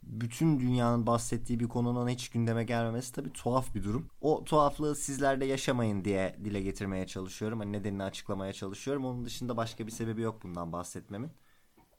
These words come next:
Bununla birlikte asıl konumuza geçebiliriz. Her şeyi etkileyen koronavirüs salgını pandemisi çizgi roman dünyasını nasıl etkiledi? Önce size kısa bir özet yapayım. Yani nasıl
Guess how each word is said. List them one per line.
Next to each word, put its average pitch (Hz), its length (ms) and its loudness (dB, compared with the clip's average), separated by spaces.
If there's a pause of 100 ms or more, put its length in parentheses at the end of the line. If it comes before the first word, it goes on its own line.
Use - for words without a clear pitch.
(220)
Bununla 175 320 0
birlikte 156 280 0
asıl 165 340 2
konumuza 139 420 0
geçebiliriz. 127 920 0
Her 120 220 4
şeyi 107 300 -4
etkileyen 104 580 -2 (200)
koronavirüs 107 580 0
salgını 95 460 -2
pandemisi 101 680 -4 (420)
çizgi 113 360 -4
roman 95 320 2
dünyasını 87 640 -6 (120)
nasıl 85 240 -6
etkiledi? 95 600 -6 (840)
Önce 160 320 2
size 180 260 -4
kısa 170 320 -6
bir 165 200 0
özet 127 380 0
yapayım. 107 260 -2
Yani 104 220 0
nasıl 127 420 0